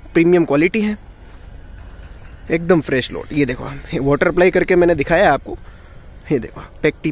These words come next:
पैक lot आएंगे एकदम। Shining भी अच्छी आएगी, polish बहुत अच्छी आएगी इस पे, Crystal बारीक है तो shining बहुत अच्छी आएगी इस माल में। ये देखो,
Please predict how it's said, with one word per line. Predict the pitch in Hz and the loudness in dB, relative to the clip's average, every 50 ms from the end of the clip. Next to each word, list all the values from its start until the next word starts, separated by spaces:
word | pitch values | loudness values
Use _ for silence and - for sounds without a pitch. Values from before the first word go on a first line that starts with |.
| - - | -4 0
पैक | - 156 151 - 139 | 0 0 0 0 -2
lot | 131 127 123 - | -4 -4 -4 -4
आएंगे | 117 123 127 123 120 | -4 -4 -4 -6 -6
एकदम। | 113 - - 139 139 - - - - - - - - - - - - - - - - - - - - - - - - - - - - - - - - - - - - - - - - - - - - - - - - - - - - - - - - - - - - - - - - - - | -8 -10 -12 -16 -14 -14 -16 -16 -16 -16 -18 -18 -18 -18 -18 -20 -20 -20 -20 -20 -20 -20 -20 -20 -20 -20 -20 -20 -20 -20 -20 -20 -20 -20 -20 -20 -20 -20 -20 -20 -20 -20 -18 -18 -18 -18 -18 -18 -18 -18 -18 -18 -18 -18 -18 -18 -18 -18 -18 -18 -18 -18 -18 -16 -16 -14 -12 -12 -12 -12 -8
Shining | - - 151 151 170 190 202 196 | -2 0 2 4 4 4 2 4
भी | 202 202 | 2 2
अच्छी | 190 - - 214 | 2 2 0 0
आएगी, | 185 190 196 196 208 | 2 2 0 0 -2
polish | - 190 185 190 202 - - | -2 0 0 0 0 -2 -2
बहुत | 175 185 180 | -2 0 0
अच्छी | 185 - - - 208 | -2 -2 0 0 2
आएगी | 180 185 190 196 | 2 2 2 0
इस | 185 - | -2 -2
पे, | - - 208 - - - - - - - - | -4 -8 -8 -8 -10 -14 -18 -18 -18 -14 -8
Crystal | - 165 - - 190 185 | -8 -8 -4 -2 -2 0
बारीक | 160 160 156 185 202 - 220 | 2 2 2 2 2 0 0
है | 208 254 254 | 0 0 -2
तो | - - - - - 190 175 165 165 170 170 170 165 170 170 - | -6 -10 -16 -10 -4 -2 0 2 2 2 4 2 2 2 0 -2
shining | - - 165 165 180 180 170 | 0 0 0 2 0 0 0
बहुत | 160 160 160 151 | 0 -2 -2 -2
अच्छी | - - - 190 | -4 -2 0 0
आएगी | 175 175 180 180 185 | 0 0 0 -2 -2
इस | - - | -2 -2
माल | 180 - 170 170 | -2 -2 -2 -2
में। | 220 254 - - - - - - - - 170 | -4 -6 -8 -8 -14 -16 -16 -14 -6 -2 0
ये | 165 | 0
देखो, | 131 117 113 - | 0 0 -4 -10